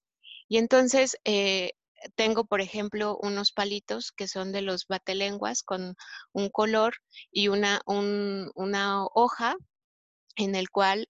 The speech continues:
este, viene marcado cuáles son estas actividades. Se las quiero enseñar para que más o menos tengan la idea. Y entonces esto de estar adentro, cuando yo salgo,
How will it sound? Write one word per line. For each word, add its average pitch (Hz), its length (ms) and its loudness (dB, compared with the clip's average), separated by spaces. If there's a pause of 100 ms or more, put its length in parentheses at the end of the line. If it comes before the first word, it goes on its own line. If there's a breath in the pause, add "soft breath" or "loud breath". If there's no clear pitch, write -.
este, - 640 -4
viene 208 320 2
marcado 202 480 0
cuáles 190 320 -2
son 185 380 -6 (320 loud breath)
estas 196 400 -2
actividades. 185 760 -2
Se 202 100 -8
las 208 180 -4
quiero 220 180 2
enseñar 202 480 -2
para 190 240 0
que 175 140 -12
más 185 220 -8
o 190 40 -12
menos 190 300 -12
tengan 185 340 -6
la 175 80 -8
idea. 170 320 -2 (800 loud breath)
Y 190 120 4
entonces 240 680 2
esto 247 640 0 (340)
de 190 200 0
estar 214 320 0
adentro, 226 680 2 (280)
cuando 190 280 2
yo 214 200 4
salgo, 247 600 2